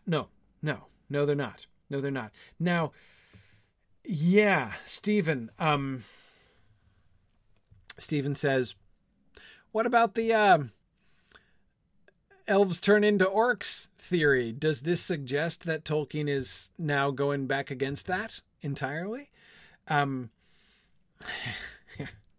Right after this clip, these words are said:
it's a problem, isn't it, Stephen? Yeah, I agree. Um, you'd think that if, uh,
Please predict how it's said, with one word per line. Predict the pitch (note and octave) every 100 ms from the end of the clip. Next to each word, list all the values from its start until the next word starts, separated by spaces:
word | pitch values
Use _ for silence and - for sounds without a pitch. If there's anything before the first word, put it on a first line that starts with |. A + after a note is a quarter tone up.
| _ E3+ - _ _ _ _ - - - - - _ _ _ - - - - _ - - C#3 G#2+ F#2+ F2 - - -
it's | -
a |
problem, | C4 C#4+ C4+ C4+
isn't | C#4 B3
it, | C4 F3 - - -
Stephen? | - F3 C#3+ C3 B2+
Yeah, | B3+ C4+ D#3+ - -
I | E3
agree. | F#3 E3 C4 B3+ A#3 G#3+ - _ _ -
Um, | G3 D#3+ D#3 C#3 - _ _ _ _
you'd | D#3 D#3 C#3
think | A#3 C#4 B3+ - - _ _ _ _ _ _
that | D3+ E3+ E3+
if, | F3+ E3+ -
uh, | E3 D#3+ D#3 D3